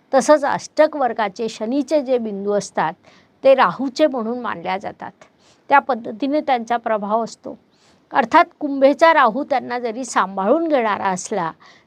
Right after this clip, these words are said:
तरी मीन राशीचा शनी हा त्यांच्यावर मोठा नकारात्मक प्रभाव करेल. म्हणजे सर्व काही उपलब्ध आहे, सर्व मिळत आहे,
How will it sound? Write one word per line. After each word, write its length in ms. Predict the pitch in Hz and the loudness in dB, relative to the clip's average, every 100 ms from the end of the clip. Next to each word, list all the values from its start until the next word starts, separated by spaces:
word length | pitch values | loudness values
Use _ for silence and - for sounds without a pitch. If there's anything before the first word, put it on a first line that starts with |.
| - | 2
तरी 180 | 269 294 | 4 4
मीन 380 | 262 277 330 349 | 2 2 2 4
राशीचा 540 | 302 220 - 220 226 | 2 2 -6 -6 -6
शनी 500 | - 233 233 214 180 170 | -4 -4 -4 -4 -8 -8
हा 160 | 220 | -6
त्यांच्यावर 760 | 226 196 196 208 247 254 196 240 | -4 -4 -4 0 2 2 0 -4
मोठा 480 | 233 202 190 247 | -6 -6 -2 0
नकारात्मक 720 | 302 277 247 220 196 196 285 302 | 0 -2 -4 -2 -2 -2 -4 -4
प्रभाव 340 | - 226 196 196 | -2 -4 -2 -4
करेल. 300 | 196 185 - _ _ _ _ _ _ _ _ _ - - - - - - | -4 -8 -8 _ _ _ _ _ _ _ _ _ -20 -20 -20 -20 -8 0
म्हणजे 260 | 269 311 | 4 6
सर्व 360 | 311 277 254 294 | 4 2 2 2
काही 280 | 294 254 269 | 2 2 2
उपलब्ध 540 | 269 - 226 202 214 | -2 -6 -6 -4 0
आहे, 380 | 226 202 185 240 | 0 0 -2 -4
सर्व 380 | 233 226 254 254 | -4 -4 0 0
मिळत 420 | 233 208 214 214 | 0 -2 -2 0
आहे, 280 | 190 190 | -2 -4